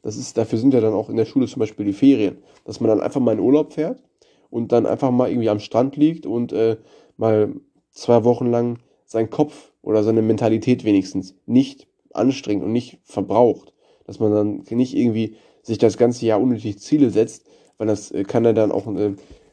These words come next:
relativ gefährlich werden, wenn man, ähm, vom Kopf her so viel arbeitet, ähm, und sich so unter Druck setzt, auch wenn man in so einen mentalen Druck reinkommt. Äh, das kann teilweise, wenn's ganz schlimm kommt, ähm,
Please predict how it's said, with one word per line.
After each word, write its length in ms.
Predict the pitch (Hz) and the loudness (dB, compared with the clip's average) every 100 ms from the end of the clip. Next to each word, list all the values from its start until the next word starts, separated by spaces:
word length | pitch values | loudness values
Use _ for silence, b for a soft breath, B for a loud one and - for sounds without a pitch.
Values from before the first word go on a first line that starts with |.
| b | b
relativ 420 | 110 113 107 98 | 0 0 0 -10
gefährlich 500 | 110 92 127 127 110 107 | -12 0 2 2 -2 -4
werden, 240 | 101 104 | -4 -4
wenn 100 | 104 | -4
man, 240 | 101 104 71 | -2 -2 -4
ähm, 280 | 101 104 | -4 -6
vom 220 | - 107 101 | -4 -6 -2
Kopf 260 | 127 - | -2 0
her 100 | 107 | -2
so 140 | 107 104 | -2 -4
viel 280 | - 117 | -4 -6
arbeitet, 600 | - 101 104 104 120 - b b b b - | -2 -2 0 0 -2 -4 b b b b -4
ähm, 320 | 104 104 104 _ _ _ _ _ _ _ | -2 -2 -6 _ _ _ _ _ _ _
und 200 | 110 98 | -8 -8
sich 160 | 107 - | -10 0
so 100 | 123 | 4
unter 140 | 110 | 4
Druck 260 | 104 151 170 | 4 0 0
setzt, 340 | 117 101 - | -4 -6 -8
auch 180 | - 117 | -6 -6
wenn 80 | 110 | -4
man 220 | 107 104 | -4 -4
in 80 | 104 | -6
so 100 | 110 | -2
einen 60 | |
mentalen 420 | 104 98 110 113 98 | -2 0 0 0 0
Druck 340 | 156 156 - | -2 -2 -6
reinkommt. 500 | 87 101 113 147 175 B B B | -4 -4 0 -2 -2 B B B
Äh, 160 | 104 113 | -6 -4
das 180 | 104 - | -4 -4
kann 240 | 123 117 | -4 -4
teilweise, 560 | - 117 117 113 110 107 B B | -2 0 2 0 0 -4 B B
wenn's 200 | - 104 | -4 -2
ganz 200 | 117 120 | 0 0
schlimm 280 | - 135 127 | 2 2 2
kommt, 360 | - 117 120 - | 0 -4 -4 -8
ähm, 260 | 107 107 | -8 -10